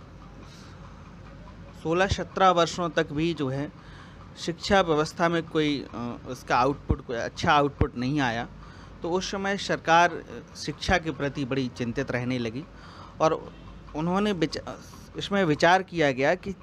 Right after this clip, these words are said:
चार पांच आयोग बनने के बाद भी आपका हंटर कमीशन, भारतीय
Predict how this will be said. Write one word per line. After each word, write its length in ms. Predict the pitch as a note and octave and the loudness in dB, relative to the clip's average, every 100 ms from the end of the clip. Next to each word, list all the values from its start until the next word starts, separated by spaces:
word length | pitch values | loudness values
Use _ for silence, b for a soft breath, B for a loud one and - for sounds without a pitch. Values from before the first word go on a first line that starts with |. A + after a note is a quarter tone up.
| - | 4
चार 300 | E3+ E3+ F#3 | 6 8 6
पांच 360 | - F3+ F3 | 2 0 0
आयोग 540 | B2 C3+ D#3+ E3 - - - - - - - - - - - | 0 4 6 4 0 -10 -12 -20 -20 -20 -18 -18 -18 -18 -6
बनने 380 | A#2 D3 D#3+ E3 | 0 2 4 4
के 160 | E3 | 4
बाद 320 | C#3 B2+ C#3+ C#3 | 4 6 6 4
भी 280 | D3+ C#3 | 2 2
आपका 500 | E2+ A#2 - - C3 | 0 0 0 2 4
हंटर 340 | A#2 C3 C3+ D3 | 4 2 4 2
कमीशन, 600 | C3 A#2+ A#2+ - B2+ B2 | 2 0 0 -2 -2 -2
भारतीय 680 | A2+ A#2 B2 - C#3 C3+ | -2 0 0 0 -2 -2